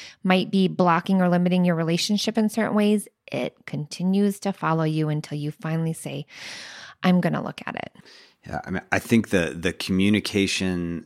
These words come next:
Speaker 2: technique you use there is framing, right? It's how do I talk to my partner about something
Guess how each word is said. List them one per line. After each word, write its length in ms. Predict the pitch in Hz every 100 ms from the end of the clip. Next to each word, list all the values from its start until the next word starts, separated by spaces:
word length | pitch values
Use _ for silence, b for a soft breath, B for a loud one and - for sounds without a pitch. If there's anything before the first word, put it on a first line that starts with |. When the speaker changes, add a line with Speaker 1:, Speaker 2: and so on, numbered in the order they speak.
| _ -
Speaker 2:
technique 500 | 92 - 87 80 80
you 60 |
use 320 | 76 85 82 76
there 220 | 78 76
is 140 | -
framing, 800 | - - 92 87 80 65 65 62 -
right? 380 | 76 80 82 -
It's 440 | 80 - - - B B B B -
how 200 | - 120
do 140 | 151
I 80 | 98
talk 420 | - - 104 -
to 80 | -
my 140 | 120
partner 500 | 117 - 95 - 76 71
about 280 | 69 69
something 640 | - 76 71 - 76 71